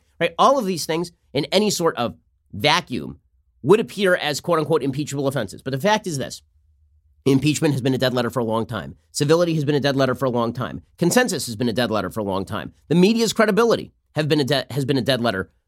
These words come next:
for a long time. And so this is why I think that Democrats look at Trump and they see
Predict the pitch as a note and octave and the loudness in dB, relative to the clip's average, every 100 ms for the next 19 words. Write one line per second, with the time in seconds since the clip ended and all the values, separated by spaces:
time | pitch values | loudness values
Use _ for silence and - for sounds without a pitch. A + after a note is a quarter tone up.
0 | - D3+ C3+ B2+ B2+ C3 C#2 - _ D#3 | 0 2 4 2 2 -2 -6 -12 _ -4
1 | - G3 F3+ - _ _ D#3 B3 B3 D#3 | 4 4 4 -2 _ _ 0 2 2 -2
2 | D#3 D#3 E2 C#2+ - _ _ D3+ F3+ C3 | 2 2 0 -8 -18 _ _ 0 2 0
3 | F#2+ - _ D3 C3 G3 A3+ F3 C3 - | -4 -10 _ -4 2 2 2 0 -4 -6
4 | - _ _ D3+ F#3 F3+ E3+ D#3 - _ | -18 _ _ 0 2 2 0 -2 -4 _
5 | _ B2 D#3 C3+ G#3 | _ 0 0 2 -4